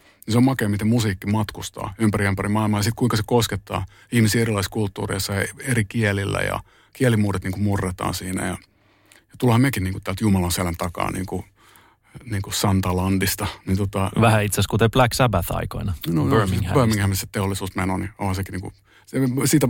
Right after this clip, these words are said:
Speaker 1: siksi mä, mä oon digannut itse Sabbattia kanssa, että ne on jotenkin, ne ei ollut sellaisia niinku, tiedätkö, likely heroes. Ne ei ollut sellaisia, että joo, nää jäbät varmaan näistä tulee tosi isoa, vaan ne on aika niinku eriskummallinen posse, ja ne kuitenkin sit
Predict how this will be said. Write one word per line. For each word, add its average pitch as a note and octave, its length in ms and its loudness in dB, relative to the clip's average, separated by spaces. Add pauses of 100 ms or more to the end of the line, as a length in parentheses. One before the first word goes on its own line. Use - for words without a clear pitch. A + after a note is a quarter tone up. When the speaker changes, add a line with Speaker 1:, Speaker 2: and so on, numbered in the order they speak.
(140)
Speaker 1:
siksi C#3 240 0
mä, C3+ 80 4
mä C3 120 -2
oon C#3+ 120 4
digannut A#2+ 240 2
itse G#2+ 140 -2
Sabbattia G2+ 440 -2
kanssa, F#2+ 260 -4
että - 140 -8
ne G#2 40 0
on G#2 60 0
jotenkin, G2 320 -4 (500)
ne C3 60 2
ei D3+ 120 6
ollut D#3+ 140 0
sellaisia A#2+ 320 0
niinku, A#2 400 0 (800)
tiedätkö, A#2+ 220 0
likely A2 520 2
heroes. - 420 -2
Ne A#2+ 60 2
ei A#2 60 4
ollut A2 100 2
sellaisia, G#2+ 300 0
että G2+ 140 0
joo, A#2+ 80 4
nää B2 180 2
jäbät F#2 320 -2
varmaan F#2+ 280 0
näistä G2 220 0
tulee F#2+ 140 -4
tosi F2+ 340 -4
isoa, F2+ 260 -4
vaan G2 140 0
ne A2 40 4
on A2+ 40 4
aika A#2 120 0
niinku A2+ 140 2
eriskummallinen G2 720 -2
posse, G2 340 -2
ja F#2 80 -4
ne F#2 100 -4
kuitenkin G2 520 -2
sit G2+ 200 -4